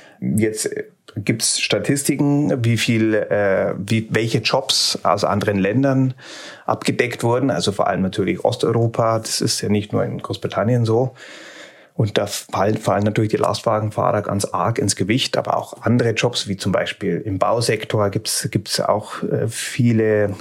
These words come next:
viele Jobs, die nicht besetzt werden können. Und die Rechnung der Regierung war ja einfach zu sagen, gut, wir haben ja hier auch Arbeitslose, dann bilden wir die eben aus und die sollen die Jobs einfach machen.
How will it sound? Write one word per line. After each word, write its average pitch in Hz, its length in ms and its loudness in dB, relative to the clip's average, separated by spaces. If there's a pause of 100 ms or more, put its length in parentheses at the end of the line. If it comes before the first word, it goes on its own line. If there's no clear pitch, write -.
viele 107 160 2
Jobs, - 260 -2
die - 80 0
nicht 107 400 0
besetzt 101 320 0
werden 117 220 2
können. 120 320 2
Und 101 180 -2
die 104 80 2
Rechnung 110 400 2
der 104 140 2
Regierung 113 500 2
war 95 220 2
ja 113 180 2
einfach 107 280 0
zu 110 120 -4
sagen, 107 460 2 (680)
gut, 123 340 0
wir 104 160 0
haben 101 120 2
ja 104 60 2
hier 98 240 2
auch 113 140 0
Arbeitslose, 120 720 0
dann 104 180 0
bilden 104 240 2
wir 101 80 2
die 117 240 0
eben - 180 0
aus 104 340 0
und 107 180 0
die 110 80 2
sollen 107 260 2
die 98 80 -4
Jobs - 300 -2
einfach 87 240 -4
machen. 101 340 -2